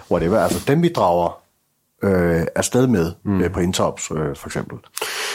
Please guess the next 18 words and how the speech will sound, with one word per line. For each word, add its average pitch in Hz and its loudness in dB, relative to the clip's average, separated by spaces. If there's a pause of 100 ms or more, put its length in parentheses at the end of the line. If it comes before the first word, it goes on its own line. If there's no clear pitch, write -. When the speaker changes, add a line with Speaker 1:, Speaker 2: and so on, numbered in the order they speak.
(140)
Speaker 2:
Jo, 110 2
men 101 4
man 90 0
kan - -6
sige, 113 2
der, 104 2 (180)
der 104 2
er 95 2
to, 120 0 (680)
altså, 85 0 (1120)
det 87 0
er 85 0
virkelig 76 -2
en 78 -4
blandet 80 -6
landhandel. - -10 (140)
Speaker 1:
Mm. 78 -4
Speaker 2:
Altså, 85 -4